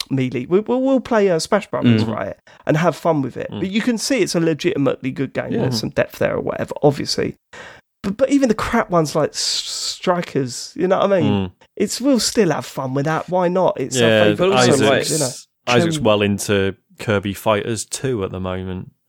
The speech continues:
Speaker 2: Hmm.
Speaker 1: What's that?
Speaker 3: Exactly. <laughs> What it is, Dave, is a Kirby game that doesn't cost fifty quid
Speaker 1: Right,
Speaker 3: and kept
Speaker 1: okay,
Speaker 3: him
Speaker 1: yeah, yeah,
Speaker 3: quiet.
Speaker 1: yeah.
Speaker 3: That's what
Speaker 1: Yeah,
Speaker 3: it is.
Speaker 1: yeah, yeah,
Speaker 3: <laughs> 'Cause he
Speaker 1: fair
Speaker 3: kept
Speaker 1: enough.
Speaker 3: saying, 'cause he really wants, um, Star Allies.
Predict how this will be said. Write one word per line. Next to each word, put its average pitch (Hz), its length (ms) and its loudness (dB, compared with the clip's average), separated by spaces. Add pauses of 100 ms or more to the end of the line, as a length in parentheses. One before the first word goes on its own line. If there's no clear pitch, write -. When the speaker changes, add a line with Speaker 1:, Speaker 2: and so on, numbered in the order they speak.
Speaker 2:
Hmm. 185 180 -6 (240)
Speaker 1:
What's 226 260 -4
that? 233 360 0
Speaker 3:
Exactly. 110 600 -2 (240)
<laughs> - 0 -
What - 1400 2
it 180 140 2
is, - 180 2
Dave, 113 340 2 (200)
is 135 160 2
a 131 60 2
Kirby 170 360 0
game 113 260 2
that 120 140 -2
doesn't 139 280 -2
cost 127 300 -2
fifty 123 420 -2
quid 98 420 -2 (320)
Speaker 1:
Right, 165 260 4
Speaker 3:
and 151 100 2
kept - 200 2
Speaker 1:
okay, - 120 4
Speaker 3:
him 110 80 2
Speaker 1:
yeah, - 60 0
yeah, - 60 0
Speaker 3:
quiet. 92 300 0
Speaker 1:
yeah. 135 260 -4
Speaker 3:
That's 131 240 -2
what - 100 0
Speaker 1:
Yeah, - 100 4
Speaker 3:
it - 60 6
is. - 60 2
Speaker 1:
yeah, - 340 0
yeah, 139 140 -2
Speaker 3:
<laughs> - 100 -20
'Cause 214 120 2
he 214 40 2
Speaker 1:
fair - 20 -
Speaker 3:
kept 285 100 2
Speaker 1:
enough. 269 120 0
Speaker 3:
saying, 185 320 -2
'cause 156 160 -2
he 165 80 4
really 165 260 2
wants, 139 540 0
um, 110 640 2
Star 147 340 2
Allies. 101 460 0